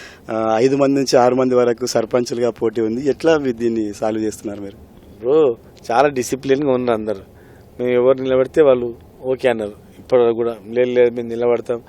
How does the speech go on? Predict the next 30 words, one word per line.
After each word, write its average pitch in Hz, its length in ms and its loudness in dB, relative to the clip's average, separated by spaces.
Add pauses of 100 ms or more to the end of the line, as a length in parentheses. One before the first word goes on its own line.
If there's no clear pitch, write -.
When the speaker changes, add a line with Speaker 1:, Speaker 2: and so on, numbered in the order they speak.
(360)
Speaker 2:
మీరు 117 140 -2
ఇచ్చినా 123 340 0
ఏకపోయినా, 120 520 2
మీరు 120 200 -8
చెప్పినా 127 260 0
ఏకపోయినా 120 320 0
నిలబడతాం" 117 320 0
అని 123 100 -2
రాలే. 113 260 -2 (680)
చాలా 110 160 2
వరకు 123 220 2
యునానిమస్ 117 400 -4
అవుతున్నాయి, 110 420 -10 (640)
చాలా 120 140 0
వరకు 123 240 -2
యునానిమస్ 127 380 -6
అవుతున్నాయి. 147 420 -4
మిగతా 131 320 -8
దగ్గర 131 240 0
ఎలా 143 320 0 (600)
వాళ్ళు 123 360 0 (520)
డైరెక్ట్గా 139 440 2
చెప్తున్నారు, 113 400 -4 (680)
"మీరు 123 140 -2
ఎవరు 127 160 4
పేరు 131 240 0
ఇచ్చి 127 220 -8
పంపండి, 131 420 -4
మేము 143 180 -6
చేస్తాం." 117 360 -10